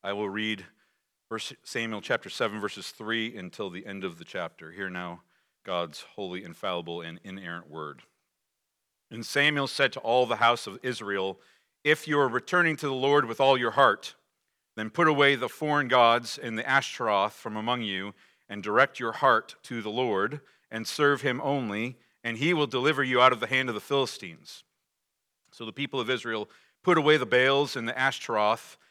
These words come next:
and they served the Lord only. Then Samuel said, "Gather all Israel at Mizpah, and I will pray to the Lord for you."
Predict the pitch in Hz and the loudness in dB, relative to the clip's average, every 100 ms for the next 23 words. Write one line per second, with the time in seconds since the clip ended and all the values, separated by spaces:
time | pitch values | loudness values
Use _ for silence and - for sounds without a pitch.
0 | _ - 123 120 117 110 110 113 - 123 | _ -6 -2 -2 -4 -4 -2 -2 -2 2
1 | 127 113 120 110 110 113 127 131 131 92 | 2 0 -8 -4 0 0 -2 -6 -6 -8
2 | - _ _ _ _ _ _ - 113 - | -12 _ _ _ _ _ _ -10 -8 -2
3 | 135 131 127 - 127 110 123 143 139 127 | -2 0 -4 -4 -4 4 6 8 6 4
4 | 135 131 127 135 123 127 123 120 135 131 | 4 0 -2 0 0 0 -4 -2 -4 -4
5 | - 123 113 120 123 - 151 143 143 143 | 0 2 4 2 0 -2 2 4 2 -4
6 | 127 131 135 - 117 90 - | 0 2 2 0 -6 -6 -10